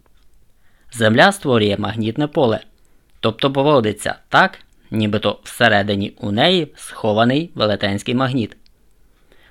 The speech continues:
Магнітні полюси Землі розташовані поблизу її північного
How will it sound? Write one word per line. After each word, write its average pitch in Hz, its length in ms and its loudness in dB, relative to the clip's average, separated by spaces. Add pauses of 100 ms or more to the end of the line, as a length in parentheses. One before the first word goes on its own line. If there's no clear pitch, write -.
Магнітні 165 440 0
полюси 190 460 0
Землі 113 420 0 (140)
розташовані 147 800 -2
поблизу 175 460 -2
її 120 400 -2 (200)
північного 107 680 -2